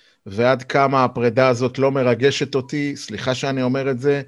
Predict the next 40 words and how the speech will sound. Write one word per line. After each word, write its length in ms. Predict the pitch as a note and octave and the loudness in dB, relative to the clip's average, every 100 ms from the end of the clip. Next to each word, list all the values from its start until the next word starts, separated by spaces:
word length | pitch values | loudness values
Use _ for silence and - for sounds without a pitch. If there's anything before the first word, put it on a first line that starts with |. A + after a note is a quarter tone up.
| - _ | -14 _
זה 100 | A2+ | -10
שביום 500 | G#2 A#2+ G#2 A#2 F3 | -4 -4 0 2 2
ששיר 360 | F3 D3 - C#3 | 0 -4 -4 -4
צדק 360 | C3 D#3 D3 - | 2 2 2 -2
חתם 380 | A#2+ - D3 | -6 0 0
במכבי 480 | C#3 A#2+ A2+ C3 B2+ | 2 0 0 -2 0
נתניה, 460 | A#2+ A#2 D3 D#3+ C3 | -2 0 0 0 -2
פתאום 320 | C3 B2+ D#3 | -4 -2 -2
התברר 380 | C#3 A#2+ C3+ D#3 | 0 2 4 4
לנו 220 | D3+ C3+ | 2 0
שהוא 140 | C3 | -4
שיחק 300 | A#2+ A#2 C3+ | -6 -6 -6
בנוער 400 | B2 B2 C#3 E3+ | -2 0 2 2
שלהם 280 | D#3 C#3+ C3+ | 4 4 4
והוא 140 | B2+ B2 | 2 2
בא 100 | D3 | 0
לסגור 440 | C#3+ A2 C#3+ C#3 | 0 2 2 4
מעגל. 520 | C3+ B2 A2+ A#2+ A2 - - _ - | 2 2 2 2 0 -4 -20 _ 0
עלק, 560 | C#3+ F3 F3 D3+ - - | 4 6 8 6 4 -14
זה 360 | A2+ D3+ A#3+ A3+ | -4 4 6 8
הודעה 300 | F3 D3+ D#3 | 8 8 6
של 160 | C#3+ C3+ | 6 4
דוברים, 500 | C#3+ B2+ C#3 C3 G#2+ _ _ - | 4 4 2 2 -2 _ _ -16
זה 220 | A#2 E3+ | 2 6
יחצנות, 800 | A#3 G3+ - - E3+ D#3+ E3 D3 | 8 8 6 2 4 6 6 6
לשחק 460 | C#3 C#3 C#3+ D#3+ E3 | 2 -2 -2 0 2
אותה, 200 | E3+ D#3 | 2 4
"הנה 240 | E3 G#3 | 4 4
תראו, 420 | G#3+ A3 G#3+ A#3 A3 | 4 4 4 6 6
אני 140 | G#3 | 2
בא 160 | F#3 G#3 | 4 4
לסגור 360 | G#3 F3 G#3 | 2 2 2
מעגל", 320 | G3 F#3 E3+ E3 | 2 2 2 4
יאללה, 260 | F3+ F#3+ | 6 6
למי 260 | F3+ F3+ G#3 | 4 4 2
אתה 140 | G#3 | 2
מוכר 280 | G3 - F3 | -2 0 0
את 80 | D#3+ | 0
התותים 440 | - E3 - D3 | 0 -2 -2 -4
האלה? 340 | C#3+ C3+ C3 | -2 0 0